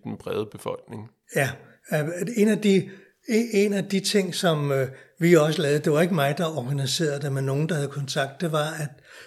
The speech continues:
Speaker 2: at, øh, erklæring fra kunstnere om at støtte, øh, kampagnen mod atomvåben. Erklæringer fra forfattere, erklæringer fra ingeniører, fra videnskabsfolk og så videre. Det er jo en af de, de, de måder,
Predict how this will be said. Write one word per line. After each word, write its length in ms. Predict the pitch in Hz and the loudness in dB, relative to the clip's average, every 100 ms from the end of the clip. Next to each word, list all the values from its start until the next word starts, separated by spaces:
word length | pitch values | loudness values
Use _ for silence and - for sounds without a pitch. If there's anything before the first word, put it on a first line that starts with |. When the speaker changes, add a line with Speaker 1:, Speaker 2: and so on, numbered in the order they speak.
| _ | _
Speaker 2:
at, 260 | - 143 - 135 | -8 -8 -4 -6
øh, 60 | 120 - _ _ _ - | -6 -18 _ _ _ -4
erklæring 440 | 151 185 175 180 | 0 0 0 0
fra 80 | 170 | -2
kunstnere 640 | - 170 185 - 214 190 156 | 0 2 2 0 -2 -2 -4
om 220 | 147 160 | -8 -6
at 100 | 160 | -8
støtte, 360 | - 147 139 143 139 - _ _ - - | -4 -4 -2 -2 -6 -20 _ _ -18 -6
øh, 260 | 139 135 | -4 -4
kampagnen 520 | 131 143 131 127 127 139 | -4 -6 -4 -6 -6 -6
mod 140 | 127 | -6
atomvåben. 560 | 127 143 123 120 117 165 | -6 -8 -8 -8 -10 -8
Erklæringer 560 | 147 151 160 165 180 175 | -6 -2 -2 -2 -2 -4
fra 200 | - 131 - | -6 -8 -4
forfattere, 600 | 135 - 139 202 180 170 - - - | -4 0 0 0 -4 -6 -10 -20 -10
erklæringer 580 | 151 143 160 165 160 156 | -8 -4 -2 -2 -2 -4
fra 260 | 151 147 143 - | -6 -12 -14 -10
ingeniører, 520 | 143 - 151 160 180 170 - - - | -8 -6 -2 -2 -2 -6 -10 -20 -8
fra 100 | 156 | -6
videnskabsfolk 840 | 127 151 185 185 151 160 139 139 - | 0 0 0 -2 -4 -6 -8 -10 -8
og 100 | 151 | -6
så 140 | 147 139 | -4 -4
videre. 260 | 127 139 139 - - - - | -4 -4 -8 -18 -20 -16 -2
Det 60 | |
er 20 | 175 | 0
jo 40 | |
en 60 | 170 | 2
af 120 | 165 | -2
de, 100 | 165 - | -6 -10
de, 160 | 175 160 | -6 -4
de 80 | 170 | -2
måder, 340 | 160 135 143 | 0 0 -2